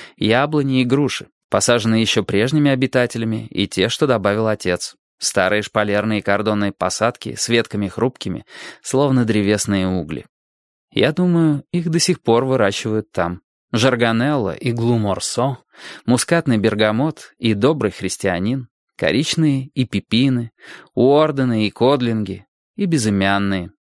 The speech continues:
тети Милины дерево, желтый дьявол, потому что эти яблоки загнивали в хранилище, и зеленый пикант. Я знал их все по именам,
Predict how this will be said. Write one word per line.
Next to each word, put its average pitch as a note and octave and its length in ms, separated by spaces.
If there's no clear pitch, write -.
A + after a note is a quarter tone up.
тети B2+ 260
Милины A2 480
дерево, F#2 440
желтый C#3 360
дьявол, A#2 500
потому G2+ 280
что - 180
эти G2+ 200
яблоки A#2+ 400
загнивали A2+ 540
в G#2+ 60
хранилище, G2+ 680
и F#3 320
зеленый A#2 800
пикант. E2+ 640
Я A#2 240
знал C3 240
их B2 80
все C#3+ 180
по C3+ 180
именам, C3+ 420